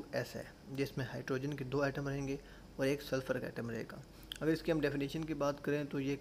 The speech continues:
colorless gas होती है, इसका कोई color नहीं होगा। ये poisonous है, flammable gas है और corrosive gas है। अगर हम इसकी low constitution की बात करें तो एच टू एस लो constitution पे ख़राब अंडे की तरह smell करती है, जबकि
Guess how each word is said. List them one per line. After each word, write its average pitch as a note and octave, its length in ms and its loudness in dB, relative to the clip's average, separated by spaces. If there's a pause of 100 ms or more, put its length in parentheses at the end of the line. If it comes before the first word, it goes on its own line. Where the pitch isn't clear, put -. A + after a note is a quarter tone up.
(100)
colorless D3+ 520 4
gas C3+ 240 2
होती C3 240 0
है, C3 140 -2 (280)
इसका D3 240 0
कोई C3+ 220 4
color C#3 320 2 (160)
नहीं B2+ 260 0
होगा। A#2+ 300 -4 (480)
ये D#3 200 6 (120)
poisonous C#3 480 4
है, C#3+ 100 4 (160)
flammable D3+ 560 2
gas B2+ 260 2
है D3 120 -2 (360)
और D3+ 220 4
corrosive C3 420 4
gas B2 260 -2
है। A#2+ 100 -8 (600)
अगर D#3+ 180 8
हम E3 160 8
इसकी D#3 220 2
low D3+ 140 6
constitution D3 480 0
की C#3+ 80 -2
बात C3 220 4
करें C#3 260 2
तो - 120 -4 (140)
एच C#3+ 200 2
टू D3+ 80 4
एस C#3+ 160 2
लो C#3+ 160 4
constitution C3+ 520 -2
पे C#3+ 180 -4 (340)
ख़राब C#3+ 380 6
अंडे C#3+ 180 6
की C#3+ 100 0
तरह C#3 340 4
smell C3 240 0
करती C3+ 360 -2
है, C3+ 60 2 (640)
जबकि C#3+ 340 4